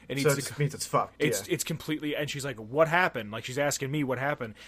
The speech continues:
Speaker 1: and I took my fingers, and I'm, like, a gun, and I'm pointing it at the thing, and I'm going, "Pff, pff, pff."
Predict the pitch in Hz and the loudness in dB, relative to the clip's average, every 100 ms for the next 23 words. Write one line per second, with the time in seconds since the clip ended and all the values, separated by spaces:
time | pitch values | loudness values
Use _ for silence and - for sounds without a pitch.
0 | - 139 135 - 175 170 143 - 165 147 | -10 -4 -4 -2 -4 -2 -2 0 -2 -2
1 | 127 123 123 - - 127 117 117 151 156 | -4 -4 -10 -10 -6 -6 -6 -4 0 0
2 | 123 113 165 117 - 151 139 139 - 123 | -2 -8 -10 -12 -6 -4 -4 -6 -4 -4
3 | 123 139 135 123 120 107 104 - - - | -4 -4 -4 -4 -8 -8 -10 -14 -14 -14
4 | - - - - - - - | -14 -14 -16 -12 -12 -10 -6